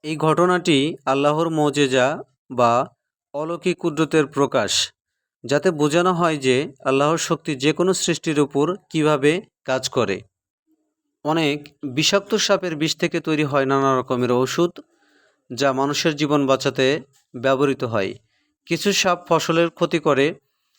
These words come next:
এমন কিছু প্রাণীকেও খেয়ে ফেলে, যেমন ইঁদুর বা অন্যান্য পোকামাকড় সাপ খেয়ে ফেলে কৃষকের ফসলকে সে ক্ষতিকরের দিক থেকে বাঁচিয়ে দেয়।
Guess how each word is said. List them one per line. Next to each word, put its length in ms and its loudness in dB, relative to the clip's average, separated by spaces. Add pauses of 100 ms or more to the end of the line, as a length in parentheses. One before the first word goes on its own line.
(220)
এমন 240 -4
কিছু 280 -2
প্রাণীকেও 680 0 (320)
খেয়ে 240 2
ফেলে, 340 -2 (340)
যেমন 440 0 (180)
ইঁদুর 380 0
বা 200 0
অন্যান্য 440 0
পোকামাকড় 680 0 (100)
সাপ 320 -4
খেয়ে 180 0
ফেলে 440 0 (480)
কৃষকের 580 -2 (1040)
ফসলকে 760 0
সে 400 0
ক্ষতিকরের 560 0
দিক 280 -4
থেকে 320 0
বাঁচিয়ে 400 0
দেয়। 260 -4